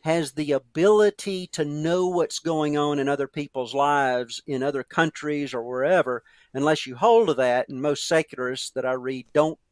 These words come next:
hold that we have those psychic abilities, uh, it, it would be hard to rationalize with that,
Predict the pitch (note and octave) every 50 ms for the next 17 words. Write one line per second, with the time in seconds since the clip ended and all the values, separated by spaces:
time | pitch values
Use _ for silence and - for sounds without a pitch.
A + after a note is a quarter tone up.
0 | _ _ _ _ - - D3 B2+ B2 B2+ A#2+ B2 A2+ B2+ C3 B2+ B2 A#2+ A#2 A#2+
1 | A#2+ - - - B2 A#2 A#2+ - A#2 - - A#2 B2 B2 A#2+ A#2+ A#2 B2+ B2+ -
2 | _ _ - - - - - - - _ _ _ _ - B2 B2 A#2+ A#2+ A#2 A2
3 | - C3 D3+ - - C3+ A#2 - C#3 C3+ C3 B2+ C#3+ B2+ A#2+ - D3+ C#3+ C3+ C#3
4 | C3 - B2 A2 A#2+ C3 C3+ C#3 C#3 - - B2 A#2 B2 B2 A#2+ A#2+ A2+ A2 G#2+
5 | B2+ A#2+ - B2 B2+ A2+